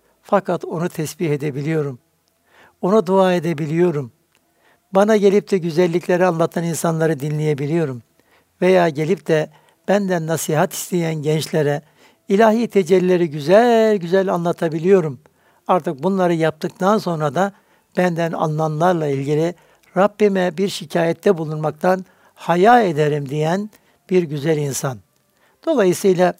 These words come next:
insan güzellikleri gördükçe, verilenlerin farkında oldukça, verilmeyenlerin tasasında, derdinde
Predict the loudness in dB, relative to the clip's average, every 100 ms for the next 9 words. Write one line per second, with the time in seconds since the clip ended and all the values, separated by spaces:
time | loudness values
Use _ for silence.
0 | _ _ _ -4 0 0 0 -2 4 4
1 | 4 2 2 2 2 0 -2 -4 -2 -4
2 | -4 _ _ _ _ _ _ _ _ _
3 | 2 4 6 4 4 0 0 0 -2 -2
4 | -4 0 -2 -2 -8 2 2 2 -6 _
5 | _ _ _ _ -4 0 0 0 -2 -2
6 | -2 -4 -2 -4 -6 _ _ _ _ -4
7 | 0 0 -2 -6 -2 -2 -2 -6 _ _
8 | _ 0 0 -2 -4 0 0